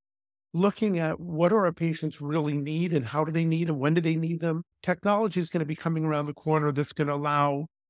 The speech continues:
you essentially to have a, a virtual office in everybody's, in everybody's home and be able to do certain diagnostic things you cannot do now. You can do them on a limited basis. You can get peak flows sent to you and you can get glucose levels sent to you.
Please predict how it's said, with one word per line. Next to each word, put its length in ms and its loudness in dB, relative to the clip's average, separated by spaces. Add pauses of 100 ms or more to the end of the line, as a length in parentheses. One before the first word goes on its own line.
(340)
you 300 0
essentially 640 0
to 80 0
have 160 4
a, 120 0
a 80 -8
virtual 440 -2
office 380 -2
in 60 -4
everybody's, 680 -6 (100)
in 200 -6
everybody's 400 -2
home 400 0
and 320 -4
be 100 4
able 240 4
to 140 -8
do 240 -4
certain 280 -6
diagnostic 680 -6
things 180 -4
you 80 -8
cannot 440 -4
do 160 -8
now. 420 -2
You 120 2
can 100 -2
do 100 6
them 140 6
on 80 4
a 20 4
limited 420 4
basis. 560 -4
You 140 -6
can 420 -2
get 160 2
peak 220 0
flows 320 0
sent 280 -4
to 100 -4
you 280 0
and 80 -4
you 140 -4
can 120 -2
get 200 0
glucose 500 -2
levels 280 -2
sent 240 -4
to 100 -8
you. 300 -4